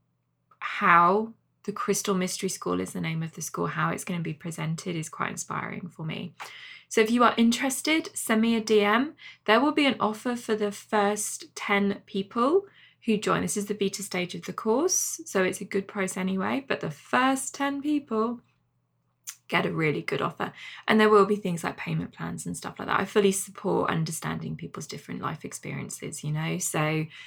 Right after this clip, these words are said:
there will be payment plans. This course is gonna be big. It's twelve weeks, but I want you to come out the other end, not just knowing theoretically, but you will be a fully qualified,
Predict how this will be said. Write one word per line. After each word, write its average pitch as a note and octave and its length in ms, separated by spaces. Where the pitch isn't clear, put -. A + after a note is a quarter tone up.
there F#3 120
will F#3+ 140
be G#3+ 100
payment G#3+ 400
plans. G3 640
This A3 300
course A3+ 400
is G#3 120
gonna G3+ 300
be F#3+ 140
big. - 480
It's - 140
twelve B3+ 380
weeks, - 720
but - 360
I G3 140
want F#3+ 280
you G3+ 80
to G#3 120
come G#3+ 260
out G3 200
the G3 140
other F#3+ 260
end, F3+ 500
not A3+ 380
just - 360
knowing A3 960
theoretically, A3 1120
but - 200
you G#3 220
will G#3+ 280
be F#3+ 180
a F3+ 120
fully G#3+ 420
qualified, G#3+ 800